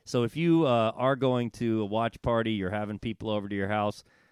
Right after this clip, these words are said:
why not go out and, uh, pick up a couple of containers of Bill's Famous Cheese Spreads, a great, uh, choice for any occasion.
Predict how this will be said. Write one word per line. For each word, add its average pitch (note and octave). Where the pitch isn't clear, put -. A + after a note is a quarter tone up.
why A#2
not A#2+
go A2+
out G#2+
and, F#2
uh, F2
pick A#2
up A2
a A2
couple G#2+
of F#2
containers G2+
of F#2
Bill's C3
Famous A#2+
Cheese A#2
Spreads, G#2
a F#2+
great, B2
uh, E2+
choice A2
for F#2+
any A2+
occasion. F#2